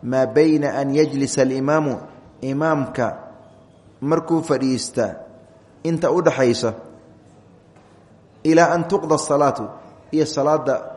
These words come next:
ilaa laga baxa inta u dhaxaysa weeyaan. Hiya iyada, maa bayna an yajlisa alimaamu, imaamka markuu fadhiista, uu k-, kursi ku fadhiista, muxuu, mimbarka,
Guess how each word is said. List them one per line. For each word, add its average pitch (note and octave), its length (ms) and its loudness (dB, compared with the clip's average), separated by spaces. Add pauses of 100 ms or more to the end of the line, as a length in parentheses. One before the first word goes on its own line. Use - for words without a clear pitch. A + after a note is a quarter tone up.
(360)
ilaa D3+ 220 2
laga C3 200 2
baxa B2 180 -2
inta B2 120 -6
u B2 40 -4
dhaxaysa A2 300 -6
weeyaan. A2 240 -2 (720)
Hiya G#3+ 360 6
iyada, D#3+ 320 6 (1080)
maa C#3+ 240 -2
bayna E3 360 0
an D#3 120 0
yajlisa C#3+ 440 2
alimaamu, C#3+ 520 0 (520)
imaamka C#3+ 600 0 (640)
markuu F3 440 0
fadhiista, C3 600 2 (1040)
uu C3 120 2
k-, C3 260 -4
kursi D#3+ 300 0
ku C#3+ 180 -2
fadhiista, D3 360 2
muxuu, C#3 240 -2
mimbarka, D#3 460 2